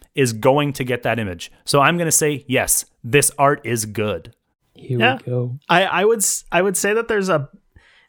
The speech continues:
Speaker 3: like, you can't always go back to, like, um, does this accomplish what it sets out to do? Because, like, there are cases where it's like, oh, this art just, like, wasn't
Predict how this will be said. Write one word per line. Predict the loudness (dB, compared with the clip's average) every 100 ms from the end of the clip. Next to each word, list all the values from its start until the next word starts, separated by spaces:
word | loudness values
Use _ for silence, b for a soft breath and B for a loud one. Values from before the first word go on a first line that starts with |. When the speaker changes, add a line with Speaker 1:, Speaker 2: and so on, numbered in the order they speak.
| 2
Speaker 3:
like, | 2 2
you | -4
can't | -2 0 -2 -4 -4
always | 0 0 -2 0
go | 0
back | 2 0 -2 -2
to, | -2
like, | 0 -2 -6 -14 _ _ _ _ _ _ _ 0
um, | 2 2 0 -6 -8 -14 _ _ _ _ _ _ -20 -20 -6
does | 2 2 2
this | 0 -2 -4 -6
accomplish | -6 -4 -2 -2 -2 -2
what | -4
it | -4
sets | -4 -4 -4
out | -6 -6
to | -8
do? | -6 -6 -6 -8 b b b
Because, | 0 2 2 0
like, | -2 -2
there | -2 0
are | 0 -2
cases | -2 -2 -2 -4
where | -2 -2
it's | 0
like, | -2 -2 -2
oh, | -2 0
this | 0 0
art | -2 -2
just, | -4 -4
like, | -4 -4
wasn't | -6 -6 -6